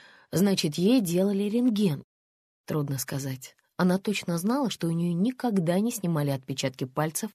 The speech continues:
и не брали образец на анализ Д Н К. Поначалу она была уверена, что всё кончено. Она совершила ошибку, убийство пошло не по плану. Сказавшись больной, Симона не вышла на работу. Она совсем не могла спать.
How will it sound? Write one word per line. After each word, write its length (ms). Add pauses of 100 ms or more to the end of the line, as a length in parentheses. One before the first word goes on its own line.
(420)
и 80
не 140
брали 300
образец 640
на 160
анализ 340
Д 140
Н 160
К. 220 (640)
Поначалу 540
она 200
была 260
уверена, 640 (320)
что 200
всё 200
кончено. 600 (400)
Она 180
совершила 560
ошибку, 480
убийство 420
пошло 320
не 140
по 140
плану. 440 (340)
Сказавшись 640
больной, 420
Симона 380
не 140
вышла 340
на 120
работу. 560 (540)
Она 160
совсем 500
не 100
могла 360
спать. 520